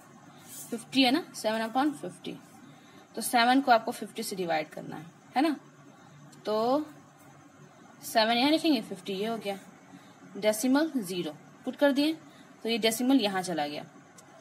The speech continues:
One time में डिवाइड हो जाएगा ना, फिफ्टी, टू ज़ीरो और एक और zero put कर दीजिए, ये ज़ीरो यहाँ पे आ गया, टू हंड्रेड। Four time में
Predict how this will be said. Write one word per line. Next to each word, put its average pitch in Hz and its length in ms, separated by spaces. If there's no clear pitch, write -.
One 240 200
time 254 220
में 254 140
डिवाइड 254 220
हो 247 40
जाएगा 233 220
ना, 302 100
फिफ्टी, 185 380
टू 254 220
ज़ीरो 202 280
और 233 180
एक 240 140
और 226 140
zero 196 200
put 180 200
कर 170 120
दीजिए, 160 300
ये 180 60
ज़ीरो 185 240
यहाँ 165 140
पे 160 100
आ 156 40
गया, 151 180
टू 202 100
हंड्रेड। 160 360
Four 269 220
time 254 240
में 311 140